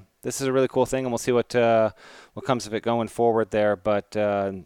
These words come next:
the Black Lives Matter patches on the uniforms is a,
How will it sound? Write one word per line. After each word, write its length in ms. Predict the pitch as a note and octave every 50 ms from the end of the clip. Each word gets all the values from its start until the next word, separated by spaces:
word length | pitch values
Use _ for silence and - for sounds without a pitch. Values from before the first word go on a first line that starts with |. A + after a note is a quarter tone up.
| _ _ _ _ - _ _ _ _ _ -
the 120 | F#2 G#2
Black 320 | A2+ A#2+ C3 C3+ - -
Lives 260 | C3+ C3 B2+ A#2+ G2+ G#2+
Matter 260 | A#2 A#2 A2+ A2+ G#2
patches 680 | - - A2+ G#2+ G#2 - - A2 G#2 G2 F#2+ - - - - - - - _
on 120 | - G2
the 80 | A2 A2
uniforms 400 | G#2+ G#2 F#2+ - A2+ A2 G2 G2
is 100 | G#2 F#2+
a, 60 | G#2